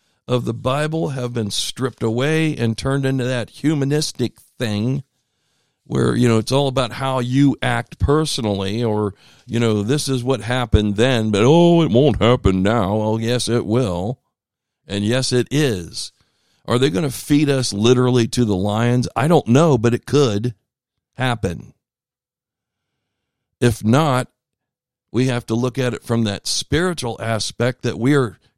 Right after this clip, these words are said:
constantly being fed to the lions. We're being lined up in the Colosseum and pointed at and saying, "Don't listen to them. They're on the outside."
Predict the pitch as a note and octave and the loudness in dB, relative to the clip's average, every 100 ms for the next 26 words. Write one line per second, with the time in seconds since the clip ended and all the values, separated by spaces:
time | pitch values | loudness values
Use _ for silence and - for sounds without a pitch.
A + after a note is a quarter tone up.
0 | _ - A#3+ D4 - E3 A#2+ A2+ A#2 - | _ 0 2 2 -2 -6 -4 -2 -2 -4
1 | _ C3 C#3+ C3+ - F3 D#3 B2 C#3 - | _ 0 2 2 2 2 4 2 -2 -10
2 | _ - F#3 F3 F#3 G3 G3 F3 G2+ - | _ 2 4 4 2 2 0 0 -4 -8
3 | - _ _ _ _ _ _ _ _ _ | -16 _ _ _ _ _ _ _ _ _
4 | _ _ _ _ _ _ _ B2 D3+ D3+ | _ _ _ _ _ _ _ 0 2 2
5 | D3 C3 B2 D#3+ F#3 E3 F3+ F3 - _ | 2 0 0 0 0 0 0 -2 -4 _
6 | _ _ _ - E3 D3+ - E3+ E3+ C#3 | _ _ _ -2 0 0 0 0 2 0
7 | - E3+ F3 D3+ C#3 B2+ - G3 G3 D#3+ | 2 2 2 0 0 0 2 2 2 0
8 | C3 C3+ C3 A#2+ - C3+ B2 G#2 - A2+ | -2 -4 -4 -6 -4 -2 -2 -6 -6 -4
9 | A2 A#2+ A#2 A#2 A#2 B2+ B2 G#2+ G2+ - | -2 -2 -2 -2 -2 -2 -2 -4 -6 -12
10 | _ _ _ _ _ _ _ _ _ _ | _ _ _ _ _ _ _ _ _ _
11 | _ _ _ - G#2 A2+ A#2 A#2+ B2 A#2+ | _ _ _ -10 -6 -4 -2 -2 -2 -4
12 | - C3+ B2+ B2 G#2+ | -4 -4 -2 -2 -4